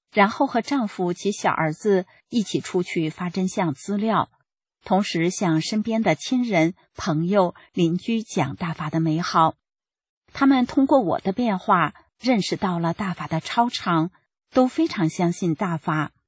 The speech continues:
大姐、二姐相继走进大法修炼。每逢亲戚有聚会，我都带上真相资料和护身符，给前来聚会的亲朋好友讲真相。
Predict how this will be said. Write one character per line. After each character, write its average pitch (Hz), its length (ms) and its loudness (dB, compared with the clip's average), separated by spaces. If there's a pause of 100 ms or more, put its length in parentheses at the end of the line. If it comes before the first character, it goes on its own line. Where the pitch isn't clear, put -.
(840)
大 247 180 2
姐、 185 160 0
二 214 280 0
姐 170 440 2
相 190 360 -4
继 180 200 0
走 151 220 -4
进 170 200 -2
大 180 140 -4
法 156 200 -6
修 175 240 -2
炼。 180 280 4 (760)
每 214 180 4
逢 208 260 2
亲 277 160 0
戚 240 180 -2
有 156 140 2
聚 180 240 0
会， 180 400 -2 (240)
我 170 140 0
都 175 160 -4
带 196 180 -2
上 165 240 0
真 220 160 -2
相 214 240 -2
资 226 220 -6
料 233 240 4
和 147 280 -2
护 175 200 -2
身 196 260 -4
符， 170 380 0 (260)
给 190 180 6
前 170 220 0
来 180 160 0
聚 185 220 -2
会 180 220 -2
的 156 180 0
亲 - 180 -6
朋 196 160 -4
好 170 260 2
友 170 280 0
讲 151 240 -4
真 160 200 0
相。 175 360 0